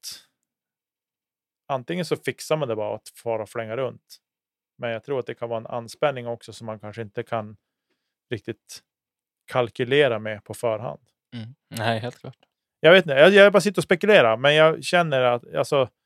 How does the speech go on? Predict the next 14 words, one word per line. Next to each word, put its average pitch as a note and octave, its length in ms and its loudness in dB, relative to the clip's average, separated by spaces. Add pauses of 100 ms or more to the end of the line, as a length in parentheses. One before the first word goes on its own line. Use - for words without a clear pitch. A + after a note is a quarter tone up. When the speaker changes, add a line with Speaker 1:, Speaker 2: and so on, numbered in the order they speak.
(540)
Speaker 1:
jag, D3+ 280 2
det E3 200 -2
är F3+ 40 4
en D#3 80 0
sån C#3 180 -4
sak B2 160 -4
som B2+ 80 -8
jag C3 80 0
har - 60 -8
tänkt F3 380 -2
på, A#2+ 200 -10 (340)
att A#2+ 200 -4 (840)
många D3+ 460 4
av C3 420 6